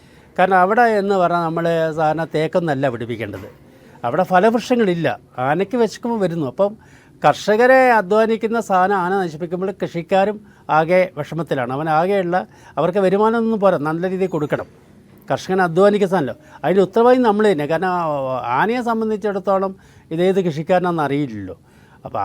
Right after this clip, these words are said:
ആന അവർക്കൊക്കെ വേണ്ട സംരക്ഷണം വനങ്ങളിൽ സാധാരണ ഈ മാവ്, പിലാവ് തുടങ്ങിയ സംഭവങ്ങൾ ഒരു കാലത്ത് അങ്ങനെ ഉണ്ടായിരുന്നു. ഇപ്പം അതൊക്കെ പോയി. അതുകൊണ്ട്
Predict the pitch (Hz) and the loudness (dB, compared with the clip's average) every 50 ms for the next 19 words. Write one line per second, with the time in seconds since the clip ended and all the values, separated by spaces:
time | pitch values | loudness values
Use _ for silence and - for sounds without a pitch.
0 | 98 101 131 165 190 190 160 143 156 185 190 - 240 233 - 233 214 202 190 185 | -4 -4 -2 -2 -2 -2 -2 0 -2 -2 0 0 0 0 2 0 2 2 2 2
1 | 196 190 180 165 143 160 156 151 - 175 170 160 151 143 143 156 170 202 220 233 | 0 -2 -4 -4 -6 -6 -8 -6 -6 -6 -4 -2 -2 -2 -2 -2 -2 -2 -2 -2
2 | 226 208 - 170 143 139 151 151 147 143 143 147 147 147 - - - - _ _ | -4 -4 -2 -4 -2 -2 -2 -2 -2 -2 -4 -4 -6 -6 -8 -14 -20 -20 _ _
3 | _ _ - 147 143 135 135 139 143 147 143 147 151 143 - 139 127 127 135 131 | _ _ -8 -6 -4 -2 0 0 0 0 0 0 -2 -2 -4 -6 -4 -2 -2 -4
4 | 135 139 131 - 139 127 127 131 123 131 139 143 147 156 - _ _ _ _ _ | -4 -6 -6 -6 -6 -6 -4 -4 -4 -4 -4 -4 -6 -8 -10 _ _ _ _ _
5 | _ - - 147 131 135 147 160 165 165 175 175 170 175 190 185 196 190 202 202 | _ -6 -4 -2 -2 0 0 0 0 0 0 -2 -2 0 2 2 4 4 2 2
6 | 190 202 190 202 202 196 185 185 190 196 190 160 120 104 95 - _ - - _ | 0 0 2 2 2 0 2 2 4 4 4 2 -2 -8 -16 -18 _ -20 -20 _
7 | - 143 - 180 185 196 190 208 - - 165 143 110 - _ _ - - - 110 | -6 -4 -2 -2 0 -2 -2 -4 -4 -4 -4 -4 -4 -8 _ _ -20 -18 -14 -8
8 | 110 127 143 160 | -6 -6 -6 -4